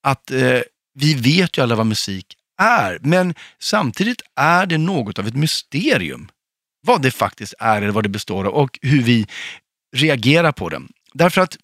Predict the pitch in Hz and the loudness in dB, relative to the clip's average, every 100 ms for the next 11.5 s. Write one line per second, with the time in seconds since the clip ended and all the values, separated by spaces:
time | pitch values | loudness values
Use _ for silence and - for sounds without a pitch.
0 | _ _ _ _ - 156 160 - 220 165 | _ _ _ _ -2 0 0 -2 -4 0
1 | 202 220 220 - _ _ - - 120 98 | 0 0 -2 -4 _ _ -8 -2 0 2
2 | 101 110 143 - - 101 - 110 143 - | 2 0 0 -4 -8 -8 -6 -6 -8 -12
3 | - - - 143 165 170 143 113 117 123 | -16 -14 -4 2 4 4 2 0 -4 -4
4 | - 175 170 - 131 117 101 110 104 113 | -4 -2 -4 -2 0 0 0 -2 0 2
5 | 107 98 113 110 - - - 110 120 156 | 2 0 0 0 -4 -18 -20 -8 0 0
6 | 127 113 107 101 - 143 - - 104 101 | 0 0 0 -2 0 0 0 -4 0 2
7 | 101 113 110 113 - - 143 156 - - | 2 2 2 0 -4 -2 2 2 -2 -8
8 | - 139 160 - - - - - - _ | -2 0 0 -4 -16 -20 -20 -20 -20 _
9 | 120 113 156 156 135 143 131 131 123 135 | -2 0 4 4 2 0 2 2 2 2
10 | 143 147 127 127 - 160 113 165 110 113 | 2 0 -4 -8 -4 -4 0 2 2 0
11 | 101 101 98 98 | 0 -2 -2 -4